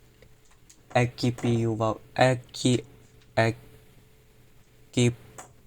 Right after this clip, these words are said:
екіпірувався. Ну, не буде екіпірувався. І зараз треба нападати на білих.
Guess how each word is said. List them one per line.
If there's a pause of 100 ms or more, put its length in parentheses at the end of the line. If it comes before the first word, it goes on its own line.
(300)
екіпірувався. (240)
Ну,
не
буде
екіпірувався. (2000)
І
зараз
треба
нападати
на
білих.